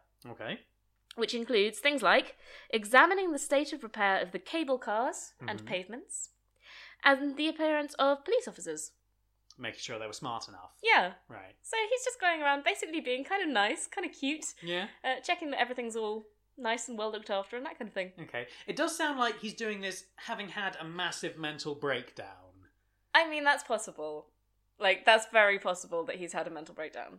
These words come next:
Speaker 1: I mean, like, thinking about it, you don't immediately go from, "I've made a bad business deal involving rice," to, "I am Emperor of the United States,"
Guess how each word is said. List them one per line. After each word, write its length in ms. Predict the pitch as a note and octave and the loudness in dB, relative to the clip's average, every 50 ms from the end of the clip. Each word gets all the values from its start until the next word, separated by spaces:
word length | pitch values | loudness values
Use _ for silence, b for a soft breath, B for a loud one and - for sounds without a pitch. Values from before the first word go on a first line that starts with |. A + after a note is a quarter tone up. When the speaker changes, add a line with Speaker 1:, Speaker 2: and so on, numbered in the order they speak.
| _ - | _ -8
Speaker 1:
I 60 | F3+ | -4
mean, 220 | F#3+ F#3 F3+ F3 | -4 -4 -4 0
like, 220 | E3+ E3 D#3+ E3 D#3+ - _ _ _ _ _ _ _ _ - | 0 0 0 0 -4 -10 _ _ _ _ _ _ _ _ -18
thinking 400 | - - A3 A3 - - G3+ F#3+ | -10 -8 -6 -6 -6 -6 -6 -2
about 340 | F3+ F3+ F3 E3+ E3 - F#3+ | 0 0 0 0 0 0 0
it, 220 | E3+ D#3 D#3 - - _ _ _ _ _ _ _ | 0 0 0 -4 -8 _ _ _ _ _ _ _
you 160 | - E3 E3 | -16 -10 -4
don't 340 | - A3 G#3+ G#3 G3 F#3 - _ _ _ _ _ - | -2 -2 -2 -2 -4 -8 -12 _ _ _ _ _ -10
immediately 640 | F#3 F3 F3+ F#3+ G3 F#3+ E3 E3 F3 D#3 D3 D3 D3 | -8 -6 -6 -4 -4 -4 -2 -2 -4 -4 -4 -6 -8
go 380 | - E3+ D#3 D3 C3+ C3+ C3 | -8 -4 -4 -4 -4 -6 -8
from, 600 | C3 - - - D3 C3 B2+ B2 B2 B2+ B2+ A#2+ A#2+ A#2 - _ _ _ _ _ _ _ _ _ _ _ _ _ _ _ _ _ _ _ - | -12 -14 -10 -6 -4 -4 -4 -4 -6 -8 -12 -14 -16 -18 -20 _ _ _ _ _ _ _ _ _ _ _ _ _ _ _ _ _ _ _ -2
"I've 240 | C#3 C#3 C3 C3+ D3+ | -2 -2 -2 -2 -4
made 240 | D3 C#3 C#3 C3+ | -4 -2 -2 -2
a 40 | C3+ | -4
bad 420 | C3+ - E3+ E3+ F3 E3+ E3 D#3+ - | -4 -2 0 2 2 2 0 -2 -4
business 340 | D#3+ D3 - C#3+ C#3+ C3 - | -4 -4 -6 -8 -10 -10 -10
deal 280 | - C#3+ C3+ C3+ C3+ | -8 -6 -6 -6 -6
involving 520 | C3+ C3 B2+ B2+ C3+ C3 B2+ B2+ A#2+ A#2+ A2 | -8 -8 -6 -4 -2 -2 -2 -4 -6 -10 -8
rice," 520 | A#2 C3+ C3+ B2+ A#2 A2+ - - - - - - | -4 -2 -2 -2 -2 -4 -6 -6 -8 -8 -8 -8
to, 300 | - D3+ C3 A#2+ B2 C3 - - | -6 -4 -4 -4 -4 -6 -6 -4
"I 140 | E3 C#3+ C3 | -2 -2 -2
am 100 | B2 C3 - | -2 -2 -4
Emperor 400 | C3 C3+ C3 B2+ - - C#3+ B2+ | -4 -4 -4 -6 -6 -4 -2 -2
of 100 | B2 A#2+ | -2 -4
the 80 | B2 C3 | -8 -12
United 440 | B2 B2+ B2 A#2+ A#2+ A#2+ - B2 - | -12 -8 -4 -4 -4 -6 -6 -10 -10
States," 540 | - - - C#3+ A#2+ B2 C3 - - - | -10 -8 -8 -6 -8 -8 -10 -12 -14 -18